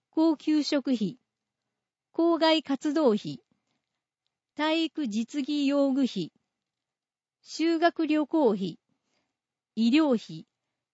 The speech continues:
クラブ活動費、生徒会費、ピーティーエー会費、オンライン学習通信費を援助します。生活保護費に含まれるものを除く。申し込み、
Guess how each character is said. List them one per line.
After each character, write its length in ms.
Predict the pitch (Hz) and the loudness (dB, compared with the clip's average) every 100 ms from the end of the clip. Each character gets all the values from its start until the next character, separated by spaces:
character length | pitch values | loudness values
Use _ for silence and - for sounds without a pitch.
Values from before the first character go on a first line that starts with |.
| - | -4
ク 100 | 262 | 0
ラ 140 | 311 | 0
ブ 180 | 330 311 | 0 -2
活 300 | 262 - 320 | -4 -4 -2
動 200 | 320 240 | 0 0
費、 280 | - 147 - _ _ _ _ | -2 -10 -14 _ _ _ _
生 340 | _ - 320 330 | _ -2 -2 0
徒 200 | 339 320 | -2 -2
会 280 | 320 285 208 | 0 0 -2
費、 260 | 180 170 - _ _ _ _ _ | -6 -14 -18 _ _ _ _ _
ピ 180 | 277 311 | -2 -2
ー 40 | 311 | -2
テ 140 | 320 | -2
ィ 160 | 320 320 | 0 2
ー 160 | 320 | 0
エ 20 | 320 | 0
ー 60 | |
会 280 | - 302 214 | -2 0 0
費、 280 | - 165 123 _ _ _ _ _ _ | -2 -10 -12 _ _ _ _ _ _
オ 140 | 262 | 0
ン 120 | 311 302 | 2 2
ラ 120 | 320 | 0
イ 140 | 320 | 0
ン 120 | 320 | -2
学 240 | 302 285 285 | -2 -4 -6
習 280 | - 302 285 | -4 -4 -2
通 280 | 320 311 | -2 0
信 280 | 302 320 285 | -2 -2 0
費 320 | 220 165 - _ | 0 -4 -10 _
を 160 | 269 294 | -4 0
援 200 | 302 269 | 2 2
助 120 | 196 | 2
し 160 | - 170 | -2 -6
ま 180 | 156 185 | -6 -8
す。 140 | - _ _ _ _ _ _ _ _ _ _ | -12 _ _ _ _ _ _ _ _ _ _
生 300 | - 320 339 | -4 -2 0
活 300 | 349 - 311 | -2 -2 -4
保 140 | 302 | -2
護 120 | 285 | -2
費 160 | 320 269 | 0 2
に 200 | 208 170 - | 0 -2 -8
含 240 | - 294 | -8 -2
ま 120 | 320 | 0
れ 140 | 320 302 | 0 2
る 120 | 247 | 2
も 140 | 202 | 2
の 200 | 220 220 | 2 2
を 80 | 175 | 2
除 320 | 190 185 180 | 0 0 -2
く。 220 | - 180 - _ _ _ _ _ _ _ _ _ _ _ _ - | -2 -8 -8 _ _ _ _ _ _ _ _ _ _ _ _ 0
申 200 | 294 330 | 2 0
し 120 | - | -4
込 140 | - 302 | -4 -2
み、 240 | 294 269 | -2 -4